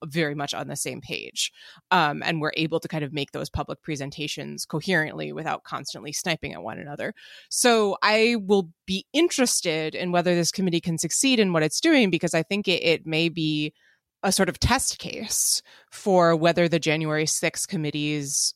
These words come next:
very unusual model of carrying out its work and communicating to the public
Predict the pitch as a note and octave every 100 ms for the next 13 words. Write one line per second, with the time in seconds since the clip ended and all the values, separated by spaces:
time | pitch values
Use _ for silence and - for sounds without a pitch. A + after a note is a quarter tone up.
0 | - D#3+ D#3+ F3+ E3+ D#3 D3+ D#3+ E3 E3
1 | D#3 D3 C#3+ - D#3 D#3 D3+ D3+ D#3+ D3+
2 | D3 D3 - D#3+ D3 D3 C#3 - - E3+
3 | D#3 D3 C#3+ D#3+ - G#3 G3+ - - D#3+
4 | D#3 D3 E3+ D3+ D3+ - D#3 C#3+ D3 -
5 | D3+ C#4+ A#3 E3+ D#3+